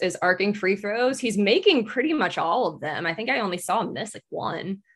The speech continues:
Um, Bogey's trying to, like, mess him up a little bit. They're talking things through. Then they rotate to the other basket.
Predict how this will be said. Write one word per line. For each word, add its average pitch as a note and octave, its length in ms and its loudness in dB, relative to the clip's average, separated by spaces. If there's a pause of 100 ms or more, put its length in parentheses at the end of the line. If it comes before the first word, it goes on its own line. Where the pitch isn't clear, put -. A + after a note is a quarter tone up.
(300)
Um, F#3+ 280 4
Bogey's G#3 340 2
trying G3+ 140 -2
to, F#3+ 60 0
like, F3+ 160 -4
mess F#3 200 -4
him F#3+ 80 -2
up F3 140 0
a - 20 0
little F3+ 220 2
bit. F3+ 280 2
They're E3+ 100 2
talking G3 400 -2
things G#3 260 -4
through. E3+ 260 4
Then E3+ 160 0
they F#3+ 120 4
rotate G#3 340 0
to A#3+ 100 -8
the A3 140 0
other F#3 180 0
basket. F3+ 720 0